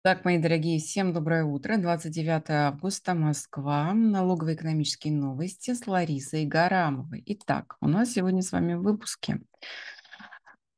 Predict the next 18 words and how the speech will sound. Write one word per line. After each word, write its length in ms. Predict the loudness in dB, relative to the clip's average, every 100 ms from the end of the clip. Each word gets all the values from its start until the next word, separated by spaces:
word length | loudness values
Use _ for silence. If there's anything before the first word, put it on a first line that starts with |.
| _
А, 360 | 4 6 4 0 _
и 140 | 0 4
брикс 380 | 6 4 2
плюс, 380 | 2 6 6 4
является 560 | 0 2 6 4 4 0
ли 280 | 0 0 0
это 600 | 0 0 0 2 2 0 -2
объединение 760 | -4 -2 0 2 4 4 4
равноправным 840 | 2 0 -2 -2 0 0 0 -2 -2
партнерством 840 | -6 -4 -2 -2 -2 -4 0 2
неравных? 640 | 4 4 4 4 -2 -12 _ -8
Очень 280 | -4 0
интересная 440 | 0 2 0 0 -4
статистика, 640 | -2 0 0 0 -4 -6
покажу 420 | -4 -2 0 0
вам. 360 | 0 0 -2 -6 _ _ _ _
Замечательные 800 | 0 4 4 4 2 2 0 0
графики, 580 | 0 0 -2 -8 -10